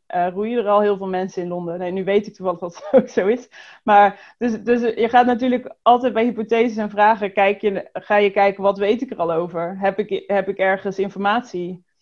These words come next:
over die vraag? Kan ik hem zo beantwoorden? Of, of moet ik even iets, iets opzoeken? Of moet ik een onderzoek starten om erachter te komen, ehm, wa-,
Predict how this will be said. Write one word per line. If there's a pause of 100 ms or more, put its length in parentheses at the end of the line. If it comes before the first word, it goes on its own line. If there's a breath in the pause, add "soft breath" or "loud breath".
(160)
over
die
vraag?
Kan
ik
hem
zo
beantwoorden?
Of, (120)
of
moet
ik
even
iets,
iets
opzoeken? (280 soft breath)
Of
moet
ik
een
onderzoek
starten
om
erachter
te
komen, (460)
ehm, (320)
wa-,